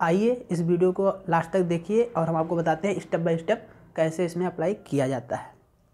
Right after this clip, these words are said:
तो चलिए शुरू करते हैं। दोस्तों, अगर आप, अ, अपना वोटर आईडी कार्ड बनाना चाहते हैं तो सबसे पहले आपको अपना Google ओपन कर लेना। आप मोबाइल में हैं या लैपटॉप में हैं या टैबलेट में हैं, आपके पास कुछ भी है,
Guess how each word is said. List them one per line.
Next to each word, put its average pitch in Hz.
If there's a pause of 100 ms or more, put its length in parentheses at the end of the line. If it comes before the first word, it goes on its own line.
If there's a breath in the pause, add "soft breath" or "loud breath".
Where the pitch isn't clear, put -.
(120)
तो -
चलिए 180 (120)
शुरू 135
करते -
हैं। - (1600 soft breath)
दोस्तों, 185
अगर 180
आप, 196
अ, - (480)
अपना 180
वोटर 170
आईडी 165
कार्ड 165
बनाना 156
चाहते 233
हैं 247
तो 196
सबसे 175
पहले 196
आपको 190
अपना 185
Google 160
ओपन 156
कर 180
लेना। 190
आप -
मोबाइल 151
में 185
हैं 185
या 180
लैपटॉप 156
में 170
हैं 190
या 185
टैबलेट 139
में 151
हैं, 190
आपके 165
पास 170
कुछ 156
भी 175
है, 196